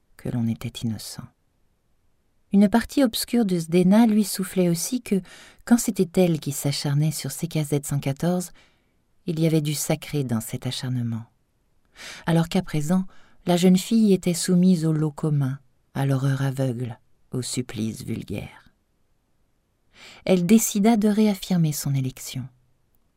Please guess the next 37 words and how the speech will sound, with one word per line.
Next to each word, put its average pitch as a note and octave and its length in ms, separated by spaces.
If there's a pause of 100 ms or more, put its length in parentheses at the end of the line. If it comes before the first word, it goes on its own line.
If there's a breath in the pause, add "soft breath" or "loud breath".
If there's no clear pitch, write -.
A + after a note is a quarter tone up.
(640 loud breath)
À F#3 80
nouveau, G#3 320
la C4+ 140
Capus A3 400
Dena F#3 360
battit F3 360
comme D3+ 260
plâtre D3 440
la B2 120
jeune A#2+ 240
beauté. - 380 (840 loud breath)
Quand D#3+ 120
celle-ci E3+ 500
vit C#3+ 180
revenir D3+ 520
la B2 120
bourrelle C#3 480
qui - 140
s'était C3 280
détournée A#2+ 480
d'elle B2+ 320
pendant A#2 260
sept C3 360
jours, D#3+ 340 (800)
elle E3+ 180
eut G#3 80
dans F#3 160
l'œil G3 280
une G3+ 260
perplexité E3+ 840
qui D#3+ 140
semblait C#3 420
demander C3+ 440
le C3+ 120
sens D3+ 480
d'une B2 200
attitude A#2 580